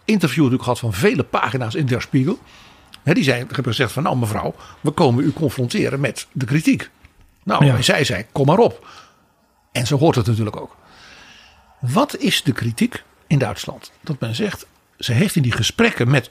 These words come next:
Speaker 1: gewone D D R-burgers, inclusief dus met nog veel representanten van het regime, toch vooral die mensen laten leeglopen. Met een hoop nostalgie. Van ja, het leven was misschien niet, niet, niet, niet luxe,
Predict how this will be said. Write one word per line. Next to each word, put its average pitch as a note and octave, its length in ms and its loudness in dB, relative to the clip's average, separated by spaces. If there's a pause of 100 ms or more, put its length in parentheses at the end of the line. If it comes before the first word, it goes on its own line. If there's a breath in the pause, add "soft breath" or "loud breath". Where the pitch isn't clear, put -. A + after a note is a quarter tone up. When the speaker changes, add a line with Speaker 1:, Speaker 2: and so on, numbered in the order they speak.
Speaker 1:
gewone C3 560 0
D G2+ 160 -4
D - 40 -12
R-burgers, D3+ 720 -6 (920 loud breath)
inclusief G3+ 880 2
dus C3+ 280 -4
met C3+ 320 -4 (120)
nog C3 260 -10
veel C3+ 220 -2
representanten C#3+ 680 -2
van A#2 160 -6
het G#2 140 -6
regime, G2+ 420 -2 (1120 loud breath)
toch - 180 -2
vooral B3+ 240 0
die G3 120 4
mensen G3 360 2 (140)
laten D#3 460 -2
leeglopen. D3+ 760 0 (920 soft breath)
Met E3+ 320 -2
een D3+ 100 0
hoop E3+ 320 -2
nostalgie. E3+ 640 -2 (240 loud breath)
Van B2+ 220 -10
ja, - 160 -2
het A2+ 140 -8
leven C#3+ 340 2
was A2+ 220 -6
misschien A2 380 -6
niet, G2+ 320 -10
niet, B2 320 -10
niet, - 300 -14
niet A2+ 220 -20
luxe, F#3 520 2